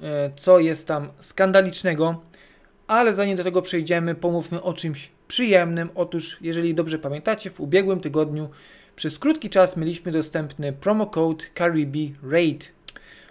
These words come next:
On został bardzo szybko, e, dezaktywowany ze względu na to, że on jeszcze nie miał się pokazać. No, w zasadzie ten kod został znaleziony w kodzie gry i okazało się, że działa i został ujawniony.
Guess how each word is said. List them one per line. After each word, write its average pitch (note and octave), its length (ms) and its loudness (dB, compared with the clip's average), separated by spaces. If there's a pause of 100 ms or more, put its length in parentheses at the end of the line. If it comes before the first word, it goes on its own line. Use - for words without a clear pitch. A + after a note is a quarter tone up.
On A3 140 2
został C4 260 0
bardzo G3+ 340 4
szybko, F3 600 0 (120)
e, D3+ 480 -6
dezaktywowany E3 1000 0 (300)
ze F3+ 120 -2
względu F#3 400 0
na G3+ 240 2
to, A3 320 -2 (260)
że E3 240 -4
on G3+ 220 2 (140)
jeszcze F3 280 -2
nie D#3 120 -4
miał D3 160 -4
się C3+ 280 -8 (200)
pokazać. D3 580 0
No, D3+ 160 -10
w E3+ 60 -12
zasadzie F3+ 460 0
ten F#3+ 260 0
kod F#3 200 -2
został E3 280 -4
znaleziony D#3+ 480 -2
w - 140 -20
kodzie D#3+ 300 4
gry E3 260 2 (760)
i E3+ 340 2 (180)
okazało E3 400 6
się, E3 160 -2
że D#3 120 2
działa F3+ 260 8
i E3+ 140 -4
został D3+ 480 -2
ujawniony. D3+ 580 0